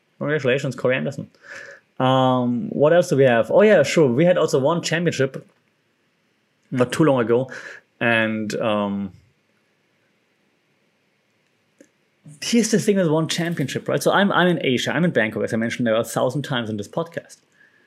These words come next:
And of course, I'm very interested in one championship. I know probably sixty percent of the fighters on the roster.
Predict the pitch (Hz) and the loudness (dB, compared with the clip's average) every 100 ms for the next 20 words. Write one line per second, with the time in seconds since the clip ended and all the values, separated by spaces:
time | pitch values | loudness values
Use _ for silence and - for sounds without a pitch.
0 | _ _ _ _ _ 139 135 135 170 175 | _ _ _ _ _ -2 0 0 -2 -2
1 | 185 165 160 143 143 139 135 120 113 107 | -2 0 2 4 4 2 -2 -4 -2 -2
2 | 107 107 107 110 143 160 139 139 143 143 | -4 -6 -6 -6 0 0 2 4 2 0
3 | - _ _ _ _ - - 151 135 135 | -16 _ _ _ _ -10 -2 -2 0 -2
4 | 131 123 _ _ _ _ _ _ _ _ | -2 -8 _ _ _ _ _ _ _ _
5 | _ _ _ _ _ _ _ - - 180 | _ _ _ _ _ _ _ -12 -4 -4
6 | - 127 110 123 113 107 113 110 104 107 | -2 -8 -4 -6 -6 -6 -4 -4 -4 -6
7 | - - - | -8 -10 -18